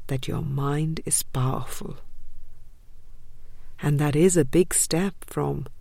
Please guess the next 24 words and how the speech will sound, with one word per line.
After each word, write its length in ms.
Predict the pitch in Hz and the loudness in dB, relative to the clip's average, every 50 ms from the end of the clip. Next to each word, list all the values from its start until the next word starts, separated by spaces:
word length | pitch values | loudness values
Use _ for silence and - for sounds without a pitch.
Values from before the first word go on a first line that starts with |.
| - - - - - - - - - - - - - - | -10 -10 -10 -10 -10 -12 -14 -16 -16 -14 -14 -12 -6 -2
"I 280 | - 139 139 139 139 - | 0 2 2 2 0 0
am 320 | - 143 143 139 - - - | 0 0 0 0 -2 -2 -4
a 140 | 143 143 - | -6 -6 -4
powerless 760 | - - 139 139 139 139 147 143 139 139 135 131 - - | -4 -4 -2 -2 0 0 0 0 0 0 0 0 -2 -2
victim." 540 | - 139 135 175 - - - - 170 147 143 - - - - - - - - - - - - - - - - - - - - - - - - - - - - - - - - - - - - - - - - - - - - - | -2 0 0 0 0 0 -4 -6 -8 -8 -8 -8 -10 -10 -10 -10 -10 -10 -10 -12 -12 -12 -14 -16 -16 -18 -18 -16 -16 -16 -16 -18 -18 -18 -18 -18 -18 -18 -18 -20 -18 -18 -16 -16 -16 -16 -16 -18 -18 -18 -18 -18 -18 -14 0 2
The 80 | 247 | 2
Course 480 | - - - 285 285 311 - - - - | 2 4 2 2 2 0 2 2 2 2
just 440 | - - 175 170 - - - - - | 2 2 2 4 4 2 2 2 2
takes 340 | 151 147 151 - - - | 0 0 2 4 4 4
it 120 | 151 139 175 | 4 2 2
a 60 | 175 | 4
step 440 | - - - - 139 123 127 - - | 4 4 4 2 0 -2 -4 -6 -12
further. 680 | - - - - 143 139 139 143 143 - - - - - - - - - - - - - - - - - - - - - - - - - - - - - - - - - - - - | -14 -12 -4 -2 0 0 0 0 -2 -2 -2 -2 -2 -2 -2 -2 -2 -4 -4 -6 -8 -10 -12 -12 -12 -10 -8 -8 -8 -6 -6 -6 -8 -8 -10 -10 -14 -16 -16 -16 -14 -12 -10 -2 0
It 260 | 151 135 - - - | 0 0 0 -2 2
gives 420 | - 160 170 175 - - - - 220 | 6 6 6 6 6 4 4 6 8
you 240 | 220 220 233 233 | 6 6 6 6
the 160 | 220 - 190 165 | 6 4 4 4
way 500 | 131 135 139 143 143 151 151 165 180 185 | 4 4 4 6 6 6 6 6 4 4
to 140 | - - 220 | 2 -2 -4
give 440 | - - 147 143 143 143 139 - - | -2 2 4 4 4 4 2 0 -4
the 100 | - 156 | -4 -4
powerful 880 | - - - - - 165 165 170 165 156 151 135 - - - 143 139 135 | -2 -4 -4 -4 -2 -2 0 0 0 0 -2 -2 -4 -2 0 0 2 2
mind 460 | 139 135 139 139 139 139 143 143 - - - - - | 2 2 2 2 2 2 0 0 -4 -6 -8 6 8
over 480 | 220 247 240 208 - 139 135 156 180 | 10 10 10 6 2 -2 -2 -2 -4